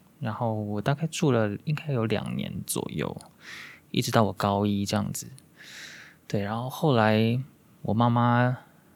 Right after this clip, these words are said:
就是她决定要回到她的老家去照顾我的外公外婆，她爸爸妈妈，然后她就有计划要调职这样，哦，找一份新的工作啦，去，去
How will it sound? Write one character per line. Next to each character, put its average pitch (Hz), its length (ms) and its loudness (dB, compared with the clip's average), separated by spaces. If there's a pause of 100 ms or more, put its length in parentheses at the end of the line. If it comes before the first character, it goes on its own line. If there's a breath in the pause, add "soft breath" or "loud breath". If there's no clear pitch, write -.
(640 soft breath)
就 117 120 -4
是 107 420 0
她 113 320 -2
决 98 240 -2
定 107 340 4
要 107 260 4
回 104 200 -2
到 113 160 2
她 110 100 2
的 110 100 4
老 - 300 0
家 104 340 2
去 107 320 0
照 110 220 2
顾 104 440 -2 (400 loud breath)
我 90 200 0
的 98 100 -2
外 117 160 6
公 110 140 4
外 110 140 4
婆， - 300 -6
她 - 140 0
爸 120 200 4
爸 107 100 2
妈 107 100 2
妈， 107 240 0 (960 loud breath)
然 107 180 0
后 110 320 0
她 120 120 0
就 120 120 2
有 95 100 4
计 107 240 0
划 107 220 0
要 98 360 2 (840)
调 98 300 4
职 - 280 -2
这 69 120 -4
样， 120 200 -6 (280)
哦， 120 80 -2
找 104 240 2
一 - 20 0
份 131 180 4
新 120 220 2
的 110 80 4
工 104 240 0
作 76 140 0
啦， 64 120 -6
去， - 220 0
去 135 420 0